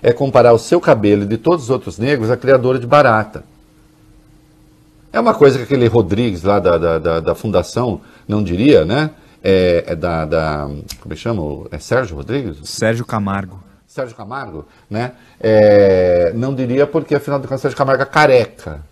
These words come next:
Speaker 1: né? Então, nesse caso, talvez as baratas deslizassem, segundo a perspectiva do presidente.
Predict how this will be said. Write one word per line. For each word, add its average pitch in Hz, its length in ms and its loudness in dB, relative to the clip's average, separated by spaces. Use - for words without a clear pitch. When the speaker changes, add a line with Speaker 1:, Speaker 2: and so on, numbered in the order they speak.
Speaker 1:
né? 113 280 -8
Então, 98 260 -2
nesse 117 260 -4
caso, 110 280 0
talvez 120 260 -2
as 113 100 -6
baratas 110 520 0
deslizassem, 113 880 -4
segundo 92 480 -8
a 90 40 0
perspectiva 87 600 -10
do 85 100 -10
presidente. 80 680 -10